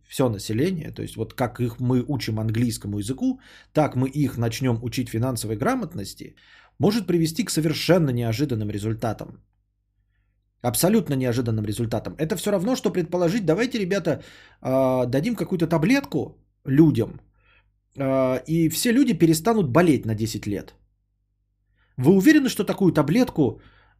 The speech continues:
а, будет целесообразно дать народу? Казалось бы, всем позитивно, хорошо и положительно. Есть какая-то секретная, существует таблетка, просто даёшь её человеку, и он десять лет не болеет. Я даже не говорю до конца жизни. Я говорю просто десять лет.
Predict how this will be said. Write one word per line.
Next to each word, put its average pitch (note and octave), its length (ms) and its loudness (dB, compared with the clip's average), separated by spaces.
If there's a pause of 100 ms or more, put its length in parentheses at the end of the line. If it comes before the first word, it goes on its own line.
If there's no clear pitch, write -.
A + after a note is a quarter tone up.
а, B2+ 920 -4
будет E3 320 2
целесообразно D3+ 720 2
дать A2 240 -2
народу? G#2 380 -6 (840)
Казалось G3+ 460 4
бы, G#2+ 280 -4
всем A#3+ 340 2
позитивно, D#3+ 580 0
хорошо E3+ 500 2
и B2+ 120 -4
положительно. D3+ 680 2 (360)
Есть F#3 300 6
какая-то D#3+ 440 2
секретная, D3+ 460 -2
существует C3 520 -4
таблетка, F#3 420 -2
просто B2+ 380 2
даёшь A3+ 420 4
её C#3 100 2
человеку, D3+ 440 2
и - 40 4
он E3 80 4
десять E3 300 4
лет C3+ 120 -2
не A#2+ 100 -2
болеет. A2+ 280 -2 (260)
Я C3+ 100 4
даже D#3 200 4
не F3+ 80 4
говорю F#3 260 4
до D#3+ 80 2
конца F#3+ 260 2
жизни. C3 360 0 (360)
Я B2+ 140 2
говорю C3+ 160 4
просто E3+ 280 2
десять C#3+ 340 4
лет. A#2+ 240 -2